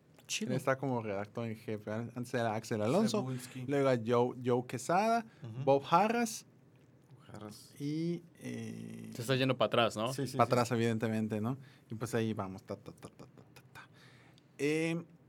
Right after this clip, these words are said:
Speaker 2: y habla, pues, prácticamente la, la imagen de todo esto, ¿no? Lo que pueden hacer siendo, y vamos a llegar a un punto sensible, que así, que aquí, yo sé que aquí,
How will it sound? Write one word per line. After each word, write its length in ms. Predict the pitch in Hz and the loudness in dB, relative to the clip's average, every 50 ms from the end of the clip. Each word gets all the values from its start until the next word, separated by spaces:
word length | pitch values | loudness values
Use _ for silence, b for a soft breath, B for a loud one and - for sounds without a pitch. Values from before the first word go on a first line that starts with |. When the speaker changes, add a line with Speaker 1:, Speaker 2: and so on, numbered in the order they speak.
| _ _ - - | _ _ -8 0
Speaker 2:
y 320 | 185 196 208 220 214 214 - - - - - - | 4 4 4 4 4 0 -6 -16 -20 -20 -10 2
habla, 260 | - 151 151 156 165 165 - - - | 4 4 6 6 4 2 -2 -8 -2
pues, 260 | - 180 170 - - - - - _ _ - - - | 0 0 0 0 -4 -14 -20 -20 _ _ -16 -16 2
prácticamente 500 | - 214 214 214 196 175 170 185 175 170 | 4 4 4 4 2 0 0 2 2 2
la, 160 | 156 131 120 110 | 2 2 2 2
la 100 | 120 127 | 2 0
imagen 380 | 131 135 139 143 127 143 131 | 2 2 2 2 2 0 -2
de 80 | 120 117 | -2 -2
todo 300 | 117 131 120 117 117 110 | 0 0 0 2 2 0
esto, 260 | 110 107 - - 110 | -2 -2 -4 -4 -4
¿no? 140 | 110 117 127 | -4 -2 -2
Lo 120 | 135 131 | -4 -4
que 80 | 131 110 | -6 -8
pueden 280 | - - 123 123 120 | -6 -6 -4 -4 -4
hacer 240 | 120 113 - 131 120 - | -4 -4 -6 -6 -6 -4
siendo, 340 | - 123 117 117 127 120 123 | -2 -2 -2 -2 -4 -6 -6
y 60 | 156 | -2
vamos 340 | 131 123 120 123 127 123 - | 0 2 2 2 2 0 0
a 80 | 120 110 | 0 0
llegar 200 | 107 107 107 110 | 0 0 -2 -2
a 20 | 110 | -2
un 140 | 110 110 | -2 -4
punto 320 | 110 - 110 104 101 104 101 | -4 -4 -6 -6 -6 -6 -6
sensible, 680 | - 107 107 107 107 - 117 117 117 113 110 107 107 107 - | -6 -6 -6 -6 -4 -4 -4 -2 -2 -2 -2 -4 -6 -8 -12
que 80 | - | -14
así, 240 | 110 - - - 107 | -12 -12 -12 -10 -8
que 80 | 110 117 | -6 -6
aquí, 140 | 107 113 113 | -4 -2 -2
yo 120 | 117 113 | -2 -2
sé 140 | 107 - 113 | -2 -2 -4
que 80 | - 110 | -4 -6
aquí, 220 | 107 - 113 110 | -6 -4 -4 -4